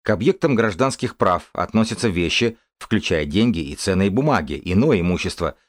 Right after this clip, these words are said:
в том числе имущественные права, работы и услуги, информация, результаты интеллектуальной деятельности, в том числе исключительные права на них,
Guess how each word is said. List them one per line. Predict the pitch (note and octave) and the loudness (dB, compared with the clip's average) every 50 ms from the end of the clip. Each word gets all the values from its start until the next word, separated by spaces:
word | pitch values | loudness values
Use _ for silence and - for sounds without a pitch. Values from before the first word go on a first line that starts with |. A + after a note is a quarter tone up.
| _ _ _ | _ _ _
в | - - | -4 0
том | - G2+ F2 | 0 0 0
числе | - F2 D#2 - A2 A#2 C3 B2+ | -2 -6 -4 -2 0 0 0 0
имущественные | - C#3 A2 E2+ D#2 D2 - F#2+ - - G2+ F#2+ G2+ G#2+ A2 | 2 0 0 0 0 -2 -4 -4 -4 -2 0 2 2 2 2
права, | - C3+ C#3+ B2 F#2+ C#2 - _ _ _ _ _ _ _ - | 0 0 0 0 0 -2 -4 _ _ _ _ _ _ _ -2
работы | - E2+ C#2+ C2+ E2 E2 - - F#2+ | -2 -2 -2 -2 -2 -2 -2 -2 -2
и | - A2+ | 0 0
услуги, | A#2 A#2+ - - E3+ D#3+ A#2 E2+ E2 C2+ - _ _ _ _ _ - | 0 0 0 2 2 2 2 0 -2 -4 -6 _ _ _ _ _ 2
информация, | A2 A#2 A2+ A2+ - C3 C#3+ D#3 E3+ E3 C3 - - - - E2 C#2+ C2 - _ _ _ _ - | 2 2 2 2 2 2 2 2 2 0 0 -2 -4 -4 -4 -4 -4 -4 -6 _ _ _ _ -2
результаты | F#2 F#2 D#2 F2+ E2+ - G#2 G#2 G#2 A#2 G#2+ - | -2 0 0 -2 -2 -2 -2 -2 -2 -2 -4 0
интеллектуальной | - A2 F#2+ G#2+ G2+ F#2+ - - F#2 D#2+ D2+ D#2 D#2+ F#2+ G2+ | 0 0 2 2 0 -2 -2 -2 -2 -2 0 0 0 0 2
деятельности, | G2+ C#3 C#3 - - E2 D#2 D2+ - - E2 C2 - _ _ _ _ - | 2 2 0 0 0 -2 -4 -4 -4 -6 -8 -8 -8 _ _ _ _ -16
в | - - | -2 0
том | B2+ A2 E2 | 2 2 2
числе | - - - - A2+ C3+ D3 - | 0 -6 -4 0 0 0 0 0
исключительные | - C#3 - - - F#2+ D2+ - - G#2+ - G2 F2+ F2 E2+ | -2 -4 -4 -2 -2 -4 -2 0 -2 -2 0 0 0 0 0
права | - - D#2+ D#2 D#2 F2+ F2 | 0 -2 -2 0 0 0 0
на | F2 F2 | 0 -2
них, | E2 E2 - - - | -2 -4 -6 -8 -12